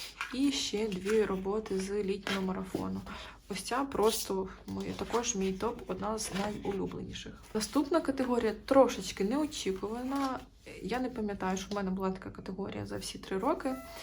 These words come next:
Ну, Черчилль, ти можеш трошки помовчати? Ну, пожалуйста. А, інтер'єрні скетчі — це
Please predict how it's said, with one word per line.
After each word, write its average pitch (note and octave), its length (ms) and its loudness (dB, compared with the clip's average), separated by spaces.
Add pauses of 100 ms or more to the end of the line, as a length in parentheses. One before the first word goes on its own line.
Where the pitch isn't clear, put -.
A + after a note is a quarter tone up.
(460)
Ну, F4 80 4
Черчилль, F#4+ 340 10
ти E4 120 6
можеш A#4+ 300 8
трошки F4+ 380 4
помовчати? C4+ 640 4
Ну, A#3+ 80 -2
пожалуйста. B3+ 720 4 (160)
А, A3 200 6
інтер'єрні B3+ 960 2
скетчі — C#4 540 2
це A#3 580 2